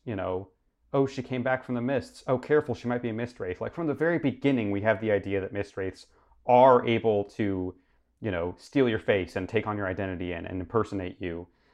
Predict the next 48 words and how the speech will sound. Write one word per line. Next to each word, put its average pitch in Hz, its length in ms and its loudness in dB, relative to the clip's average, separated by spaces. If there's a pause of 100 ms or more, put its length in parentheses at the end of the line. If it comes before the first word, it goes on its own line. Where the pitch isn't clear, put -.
(260)
Um, 90 600 -2 (260)
and 107 100 -4
then 107 60 -2
we 104 60 -4
find 113 200 -2
out 107 60 6
a 107 40 4
little 113 140 6
bit 120 120 -2
more 156 140 2
about 123 180 2
the 120 60 -4
Mistwraiths, 110 380 -2
and 107 80 -8
they're 107 80 -6
not 120 140 -4
exactly 113 380 -4
that, 98 200 0
but 113 80 -2
I 107 40 -2
feel 135 160 -2
like 135 120 0
it 131 40 -6
would 123 100 -8
be 123 100 -2
a 117 60 2
little 120 320 2
silly 104 560 -2 (520)
to 98 460 0 (540)
disprove 147 480 0
that 127 180 4
about 117 240 2
Mistwraiths 110 720 -4 (580)
and 120 160 0
then 120 200 0
later 117 260 4
on 113 180 2
be 117 120 -2
like, 107 280 0 (280)
"Oh, 165 100 8
but 131 120 2
there's, 143 260 0
there's, 139 160 0 (160)
there's 131 160 6
this 117 200 -4
other 185 240 10
creature 113 460 0
that 87 40 0